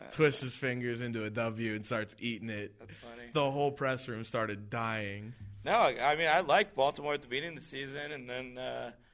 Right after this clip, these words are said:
Speaker 1: you know, they had some struggles. I'm s-, I'm glad to see they're playing well again, and they could, they're another team that can mess stuff up for other teams.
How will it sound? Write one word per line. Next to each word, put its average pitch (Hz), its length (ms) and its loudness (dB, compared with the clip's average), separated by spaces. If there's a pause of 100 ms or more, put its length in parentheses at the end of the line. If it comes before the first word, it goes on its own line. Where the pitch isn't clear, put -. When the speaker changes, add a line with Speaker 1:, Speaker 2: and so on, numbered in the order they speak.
(140)
Speaker 1:
you 123 80 -8
know, 123 100 -2
they 131 60 -2
had 127 180 -2
some 120 160 -14
struggles. 123 540 -2
I'm 123 240 -8
s-, - 200 -12
I'm 113 140 -6
glad 120 220 -2
to 117 80 -16
see 123 160 -6
they're 123 120 -6
playing 120 320 -6
well 123 200 0
again, 123 260 -2
and 123 80 -8
they 123 100 -2
could, 123 280 -6
they're 131 160 0
another 131 260 -4
team 127 240 -8
that 123 80 -6
can 120 160 -10
mess 123 200 -4
stuff - 280 -4
up 139 180 0
for 123 120 0
other 120 160 0
teams. 135 420 -8